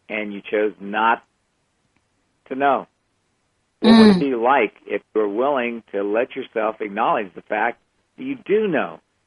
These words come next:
Speaker 1: You have all these examples in your life where you knew and you just ignored it and went on and did what you shouldn't have done and went, "Oh, that was stupid. I should, you know,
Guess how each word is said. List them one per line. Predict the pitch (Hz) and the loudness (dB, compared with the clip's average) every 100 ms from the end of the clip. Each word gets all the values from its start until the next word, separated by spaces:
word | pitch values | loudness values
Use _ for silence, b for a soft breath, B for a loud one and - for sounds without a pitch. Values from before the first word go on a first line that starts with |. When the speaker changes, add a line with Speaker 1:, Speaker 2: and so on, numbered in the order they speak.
| - | -16
Speaker 1:
You | 165 | -14
have | 147 202 240 185 | -10 -4 -2 -2
all | - 165 208 | 0 2 2
these | 175 127 - | 2 -2 -6
examples | - 104 147 175 208 151 113 | -16 -12 -10 -10 -6 -6 -6
in | 113 | -8
your | 110 101 | -8 -6
life | 120 226 120 123 | -4 -4 -4 -4
where | 113 | -4
you | 107 | -4
knew | 101 101 123 151 _ _ _ | -2 -2 -2 -4 _ _ _
and | 117 147 | -8 -4
you | 165 | -2
just | 139 151 151 | 0 -2 -2
ignored | 120 113 160 160 | -4 0 2 4
it | 143 - | 2 0
and | 107 107 | -8 -4
went | 139 | -2
on | 135 147 | -2 -2
and | 113 | 0
did | 117 139 120 | 2 2 2
what | 120 117 | -6 -6
you | - | -10
shouldn't | 165 160 | -6 -4
have | 123 | -2
done | 120 | 0
and | 123 | -2
went, | 117 127 | 0 4
"Oh, | 170 160 | 6 6
that | 165 | 4
was | 143 | 0
stupid. | - 131 139 | 0 2 2
I | 123 120 | 0 0
should, | 135 113 123 | -4 -4 -10
you | 143 131 | -6 -4
know, | 131 123 | -4 -8